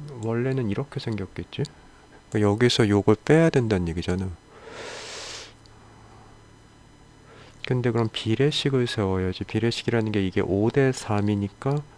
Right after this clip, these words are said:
아, 이제 무슨, 요,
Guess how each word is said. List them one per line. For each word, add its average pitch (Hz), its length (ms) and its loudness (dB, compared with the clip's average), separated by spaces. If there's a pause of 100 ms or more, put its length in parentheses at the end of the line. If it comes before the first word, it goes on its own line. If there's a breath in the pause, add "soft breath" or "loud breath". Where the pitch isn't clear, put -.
아, 95 360 -4
이제 87 260 -8
무슨, 98 220 -10 (1300 loud breath)
요, 117 180 2